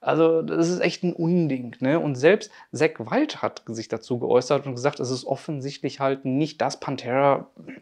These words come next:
was es in den neunziger Jahren, da gibt's auch keine, sag ich mal, nicht zu beschönigen. Es wird natürlich nie das sein, was es mal war. Aber nichtsdestotrotz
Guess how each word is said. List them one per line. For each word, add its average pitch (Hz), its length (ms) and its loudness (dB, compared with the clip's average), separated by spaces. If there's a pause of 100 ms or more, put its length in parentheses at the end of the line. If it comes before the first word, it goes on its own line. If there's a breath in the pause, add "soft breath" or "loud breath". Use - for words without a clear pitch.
was 127 140 -8
es 135 100 -6
in 143 100 -2
den 131 60 -2
neunziger 127 440 -6
Jahren, 120 300 -2
da 107 80 -6
gibt's 123 280 -6
auch - 140 -12
keine, 143 380 -2 (340 loud breath)
sag 139 220 2
ich 135 120 -2
mal, 127 160 0
nicht 131 120 -6
zu 131 100 -6
beschönigen. 151 760 -2 (680 loud breath)
Es 123 160 -6
wird 147 160 2
natürlich 143 380 -2
nie 151 560 -2
das 139 200 -6
sein, 131 300 -4
was 123 120 -2
es 131 140 -8
mal 120 200 -6
war. 113 100 -2
Aber 113 180 -2
nichtsdestotrotz 175 640 -2